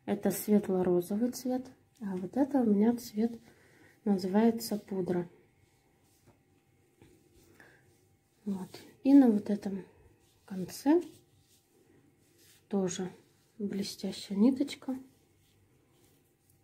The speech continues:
Вот, посмотрите. Так она блестит. Здесь, а, получается, в состав входит такая блестящая ниточка силиконовая.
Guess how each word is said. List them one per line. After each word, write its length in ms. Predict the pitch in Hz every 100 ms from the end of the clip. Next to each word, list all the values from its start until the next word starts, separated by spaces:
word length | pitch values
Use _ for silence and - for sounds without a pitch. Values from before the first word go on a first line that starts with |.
| _ -
Вот, 240 | 202 -
посмотрите. 720 | - - 214 202 - - - - - _ _ _ _ _ _ _ _ _ _ _ _ _ _ _ _ _ _ _ _ _ _ _ _ _ _ _ - - _ _ _ _ _ _ _ _ _ _ _ _ _ _ -
Так 240 | 185 -
она 200 | 185 185
блестит. 720 | 175 175 170 - - 262 277 - _ _ _ _ _ _ _ _ _ _ _ _ _ _ _ _ _ _ _ _ _ _ _ _ _ _ -
Здесь, 400 | 202 - 214 -
а, 60 | 214
получается, 760 | 208 208 208 220 214 214 202
в 100 | -
состав 600 | - 208 - 214 202 - -
входит 600 | 208 - - 202 - 185
такая 260 | 202 202 185
блестящая 640 | 190 202 208 208 - 196
ниточка 460 | 233 - - - 208
силиконовая. 880 | - 214 208 220 185 170 160 165